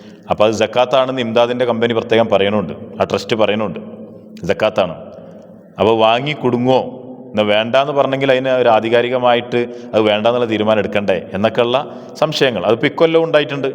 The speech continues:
പല ആൾക്കാരും ഇങ്ങക്ക് വാ-, പിന്നെ ചില ആളുകൾ, ഉസ്താദുമാരിൽ ചില ആൾക്കാർക്ക് അത് വാങ്ങാൻ പറ്റൂല എന്ന് പറഞ്ഞ് ഫത്വ കൊടുത്തതും ഇപ്പം അടുത്തൊരു, ഒരു, ആ, പിന്നെ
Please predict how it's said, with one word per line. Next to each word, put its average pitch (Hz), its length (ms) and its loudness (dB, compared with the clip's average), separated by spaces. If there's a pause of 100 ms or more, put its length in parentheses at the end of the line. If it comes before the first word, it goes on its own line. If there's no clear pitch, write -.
(920)
പല 113 120 6 (200)
ആൾക്കാരും 117 380 2
ഇങ്ങക്ക് 113 240 -2
വാ-, 120 240 2
പിന്നെ 120 200 0 (420)
ചില 139 140 4 (720)
ആളുകൾ, 123 320 0 (500)
ഉസ്താദുമാരിൽ 127 640 0 (160)
ചില 127 140 4
ആൾക്കാർക്ക് 123 380 2
അത് 131 180 2
വാങ്ങാൻ 117 300 2
പറ്റൂല 127 380 0
എന്ന് 135 240 2
പറഞ്ഞ് 123 200 0
ഫത്വ 120 280 0
കൊടുത്തതും 120 340 0
ഇപ്പം 117 120 2
അടുത്തൊരു, 113 320 2 (460)
ഒരു, 113 180 4 (380)
ആ, - 80 4
പിന്നെ 101 320 0